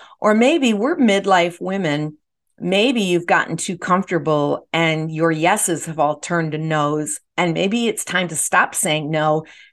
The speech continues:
and start saying yes to some things. "Yes, I'll join that group. Yes, I'll commit to that Bible study," or, "Yes, I'll get in that health club." So think about your year last year, what I loved, what I didn't love, what I had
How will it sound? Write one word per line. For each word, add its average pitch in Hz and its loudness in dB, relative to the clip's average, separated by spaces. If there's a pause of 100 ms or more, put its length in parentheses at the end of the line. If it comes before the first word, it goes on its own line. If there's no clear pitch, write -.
and 180 2
start - 2
saying 170 0
yes 165 0
to - -8
some 151 -4
things. - -6 (300)
"Yes, 190 2
I'll 156 2
join 156 -4
that 139 -6
group. 151 -4
Yes, 185 0 (420)
I'll 165 4
commit 170 -2
to 190 -6
that 165 0
Bible 160 2
study," 165 -2
or, 156 -4
"Yes, 175 0
I'll 180 2
get 175 -2
in 165 0
that 151 0
health 147 0
club." 151 -6 (720)
So - 2
think 196 0
about 202 4
your 208 0
year 185 -2
last 175 0
year, 190 0
what 160 2
I 147 2
loved, 190 2
what 170 0
I 151 0
didn't 202 0
love, 190 -2
what 180 0
I 165 0
had 170 -4